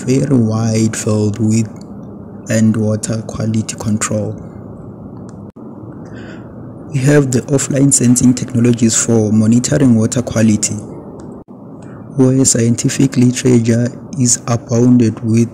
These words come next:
different biosensor technologies for offline evaluation of biological quality elements or for monitoring chemical contaminants.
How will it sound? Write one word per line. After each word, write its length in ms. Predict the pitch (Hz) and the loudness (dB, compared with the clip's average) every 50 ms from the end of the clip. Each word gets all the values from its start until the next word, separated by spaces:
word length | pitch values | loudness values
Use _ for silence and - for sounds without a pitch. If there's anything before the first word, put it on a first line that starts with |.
| - - - | -6 -10 -4
different 580 | - 117 113 - - - 135 135 131 131 131 - | -2 -2 -2 -2 -2 0 2 4 4 2 2 0
biosensor 720 | 120 110 113 113 - - 113 117 117 117 - 127 113 - | 0 2 2 2 2 0 2 2 2 2 2 0 -2 -2
technologies 640 | 117 110 - - 117 113 120 117 - - 113 107 - | -4 -4 0 2 2 4 4 2 2 2 0 0 0
for 520 | - - - 117 113 117 120 117 110 107 104 - - - - - - - - | -4 -4 -2 0 2 2 2 2 0 -4 -6 -12 -18 -18 -18 -18 -10 -4 -2
offline 540 | 117 110 - 120 117 113 113 113 113 - | -2 -2 0 0 0 2 2 2 2 2
evaluation 760 | 113 113 107 113 110 110 107 107 110 113 - - - 113 110 104 | 0 0 0 0 0 0 0 2 2 0 0 0 0 0 0 0
of 320 | - - - - - - | -2 -8 -12 -12 -8 -4
biological 1000 | - 110 110 110 110 107 117 127 131 131 - 139 135 - 131 120 120 127 127 131 - - - - - - - - | -2 0 2 2 2 2 2 2 0 0 0 -2 -2 0 2 2 2 2 0 -2 -6 -10 -16 -18 -18 -18 -14 -10
quality 580 | - 117 113 117 120 120 - - - - 135 139 - | -4 -2 0 0 0 -2 -4 -6 -8 -6 -6 -6 -4
elements 720 | 127 113 117 117 113 110 107 107 107 104 101 - - - - - - - - - - - - - - - - - - - - - - - - - - - - - - - - - - - - - - - - - - - | -2 0 0 2 2 2 2 2 0 0 -2 -4 -6 -10 -12 -16 -18 -18 -18 -18 -18 -18 -18 -18 -18 -18 -18 -20 -20 -20 -18 -18 -18 -18 -18 -18 -18 -18 -18 -18 -18 -18 -18 -20 -20 -20 -20 -20 -20 -18 -18 -16 -8 -2
or 200 | - 127 123 127 | 0 2 2 2
for 240 | 123 - - 120 117 | 2 2 2 4 6
monitoring 720 | 120 120 117 123 131 131 123 - 143 135 139 131 127 123 | 6 6 6 6 4 4 2 2 0 2 4 4 4 4
chemical 640 | 123 - - 135 135 139 135 - - 120 113 113 110 | 2 2 4 4 4 4 4 2 0 0 0 0 2
contaminants. 1040 | - - 113 113 - - 123 127 127 120 113 107 98 101 - - - - - - | 2 4 4 4 4 4 6 6 8 8 8 8 6 4 -2 -6 -8 -12 -14 -14